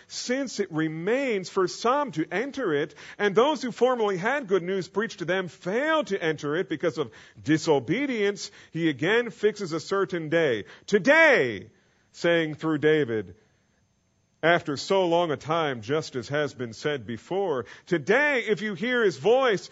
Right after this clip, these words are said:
do not harden your hearts." For if Joshua had given them rest, he would not have spoken of another day after that. So, here we go, there remains a Sabbath rest for the people of God.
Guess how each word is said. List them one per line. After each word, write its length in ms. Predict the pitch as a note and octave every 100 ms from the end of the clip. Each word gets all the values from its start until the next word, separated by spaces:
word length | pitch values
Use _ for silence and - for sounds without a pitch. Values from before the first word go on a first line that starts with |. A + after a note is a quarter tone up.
| - -
do 160 | G#3
not 340 | G3+ G#3+ B3 B3
harden 460 | F3+ B3 A#3+ A#3+
your 220 | G#3 G3+
hearts." 440 | D#3+ A#3+ G#3 C3+ -
For 420 | A#3+ B3+ F3+ C3 - -
if 200 | F#3 -
Joshua 560 | G3 B3+ C#4+ C#4 C4+
had 180 | B3 B3
given 260 | C4 C4+ B3+
them 200 | B3+ A#3+
rest, 300 | B3+ B3+ -
he 100 | G#3
would 160 | F#3
not 260 | E3+ G#3 C4+
have 120 | G3
spoken 380 | - F#3+ G#3+ G3+
of 80 | C3+
another 340 | C3 B3 D#4
day 260 | F3+ D3+ C#3
after 280 | C3+ B2+ C#3+
that. 360 | A3+ C4 G#3+ - -
So, 540 | - - G#3 C4+ C4+ B3+
here 180 | D3+ G#3
we 80 |
go, 300 | A3+ C4 G#3+ - -
there 220 | A#2+ G3
remains 800 | F#3 E3+ E3 F3 A#3 B3 B3+ A#3
a 160 | E3+ D#3+
Sabbath 640 | - G#3+ A#3 B3+ A#3+ A#3+
rest 520 | C3 F3 A#3 A#3+ - -
for 520 | - G3+ A3+ A#3 A3+
the 100 | A3+
people 480 | - G#3 A3 G#3 G3
of 160 | A#2
God. 580 | B2+ D#3 D3 G#2+ F#2